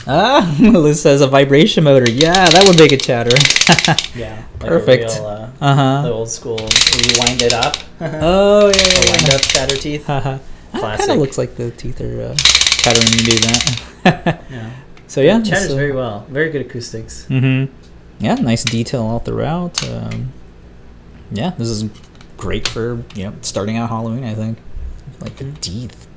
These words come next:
Speaker 1: detail. I did print this at a hundred, no, hundred eighty microns. Um, so a little bit of detail on there. And it cleans up pretty good with, uh, all the support material.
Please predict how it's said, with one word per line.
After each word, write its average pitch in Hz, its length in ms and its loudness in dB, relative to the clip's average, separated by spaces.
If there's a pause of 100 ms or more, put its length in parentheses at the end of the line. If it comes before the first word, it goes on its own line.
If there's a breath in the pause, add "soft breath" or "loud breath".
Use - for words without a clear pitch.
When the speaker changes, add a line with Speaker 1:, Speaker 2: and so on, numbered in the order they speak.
(180)
Speaker 1:
detail. 107 500 -8
I - 40 -8
did - 160 -2
print 135 180 -4
this 131 160 -2
at 135 80 0
a 131 80 2
hundred, 131 480 0
no, 107 300 -2 (480)
hundred 131 200 -2
eighty 98 360 -6
microns. 98 720 -8 (300)
Um, 113 440 -10 (120)
so - 200 -10
a 143 300 -6
little 233 220 -2
bit 117 100 4
of 95 100 -2
detail 98 320 -6
on 98 140 -4
there. 104 200 -6 (320 loud breath)
And 160 180 0
it - 120 -4 (120)
cleans 127 260 -2
up - 160 -4
pretty 127 400 -4
good 180 400 -6
with, 175 300 -8
uh, 185 180 -8
all 180 140 -4
the 185 60 -6
support 202 340 -4
material. 127 600 -4